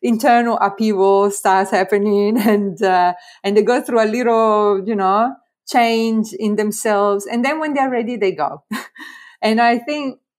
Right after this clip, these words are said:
maybe this is what, um, what it is that I need to do to just, uh, create spaces that where I can, you know,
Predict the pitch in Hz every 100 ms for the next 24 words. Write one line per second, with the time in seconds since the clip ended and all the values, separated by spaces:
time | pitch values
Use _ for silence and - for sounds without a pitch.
0 | _ 208 226 240 254 277 247 269 254 277
1 | 254 240 247 247 240 226 220 214 214 214
2 | 208 _ _ 226 240 240 254 233 226 247
3 | 262 262 - 208 262 262 180 196 185 226
4 | 226 - 226 202 185 - 226 202 214 -
5 | - 208 202 220 214 185 185 165 180 170
6 | 190 _ _ - 185 196 196 220 277 285
7 | 233 196 185 175 175 _ _ _ 180 196
8 | 170 165 190